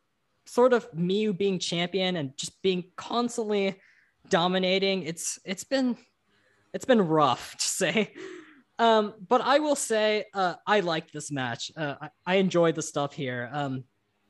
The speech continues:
before the match even happened, Mizuki kind of talked about Miyu being that sort of monster that someone had to put down. And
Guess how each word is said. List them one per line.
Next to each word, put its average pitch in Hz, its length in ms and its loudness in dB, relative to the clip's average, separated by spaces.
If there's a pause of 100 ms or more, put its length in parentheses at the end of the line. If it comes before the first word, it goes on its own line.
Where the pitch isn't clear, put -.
(360)
before 185 640 4 (340)
the 185 180 -2
match 175 460 2
even 180 180 -2
happened, 160 540 2 (440)
Mizuki 170 480 0
kind 170 180 -2
of 147 80 -12
talked 160 300 -4
about 143 380 -2 (300)
Miyu 151 500 -2
being 156 320 -4 (120)
that 165 240 -4
sort 165 180 -2
of 143 160 -6
monster 143 800 -4
that 123 260 -8
someone 156 480 -2 (320)
had 190 380 -2
to 185 80 -8
put - 320 -6
down. 131 500 -4 (500)
And 214 280 0